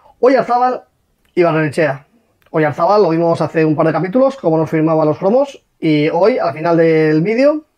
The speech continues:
del capítulo de hoy, al final del capítulo de hoy, veremos si hemos conseguido el reto o no de que Barrenechea nos firme su cromo.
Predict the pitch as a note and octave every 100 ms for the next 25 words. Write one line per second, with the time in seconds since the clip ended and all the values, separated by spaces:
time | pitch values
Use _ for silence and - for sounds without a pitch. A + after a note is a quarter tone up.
0 | _ _ _ _ - D#3 D#3 F3 E3+ E3+
1 | B3 F#3 E3+ E3+ D#3+ E3+ E3 F#3+ C4 _
2 | _ _ - D#3 G3 D4 D4 G3 F#3+ F#3+
3 | F3 F3+ G3+ E3 D#3+ G#3 B3 B3 - E3
4 | F#3 C#4+ - D#3 D3 D#3+ D3+ D3+ C#3+ F#3+
5 | F3+ E3+ C#3+ E3+ F#3 G3+ G3+ D#3+ C#3+ C3+
6 | A#2 C3+ D3 C3